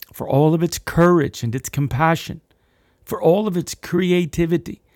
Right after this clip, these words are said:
and consistency, is really an expression of followership. And so I want to share with you why leaders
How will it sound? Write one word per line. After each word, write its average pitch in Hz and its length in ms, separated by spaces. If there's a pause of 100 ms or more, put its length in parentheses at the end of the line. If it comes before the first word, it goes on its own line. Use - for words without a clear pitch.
(320)
and 139 380
consistency, 143 880 (640)
is 151 240
really 156 760 (100)
an 135 160
expression 127 800 (520)
of 160 120
followership. 147 840 (640)
And 135 120
so 156 100
I - 60
want 190 140
to 180 80
share 165 280
with 160 200
you 139 340 (200)
why 151 520
leaders 147 640